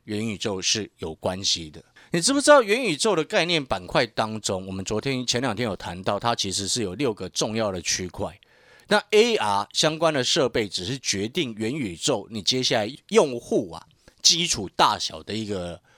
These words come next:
关键的一个入口，真正能够维持元宇宙的一个概念的一个，这个概念能够经营的下去，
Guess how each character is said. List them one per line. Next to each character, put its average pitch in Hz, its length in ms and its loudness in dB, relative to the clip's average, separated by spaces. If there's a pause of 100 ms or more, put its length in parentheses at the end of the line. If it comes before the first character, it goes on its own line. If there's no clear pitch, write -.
(240)
关 151 220 2
键 139 200 -2
的 98 140 -4
一 113 80 -4
个 117 120 -2
入 104 280 -2
口， - 260 -16 (500)
真 247 240 4
正 208 220 2
能 143 160 0
够 175 140 2
维 123 280 0
持 110 480 0
元 139 200 0
宇 127 120 -2
宙 127 280 2
的 101 160 -4
一 135 80 -6
个 117 160 -4
概 135 300 0
念 120 260 -4 (840)
的 123 200 2
一 175 100 -4
个， 113 320 -4 (720)
这 175 120 0
个 127 120 -2
概 156 260 4
念 139 280 0
能 120 120 -4
够 151 160 2
经 214 360 2
营 117 140 0
的 113 140 0
下 113 260 4
去， 98 300 -6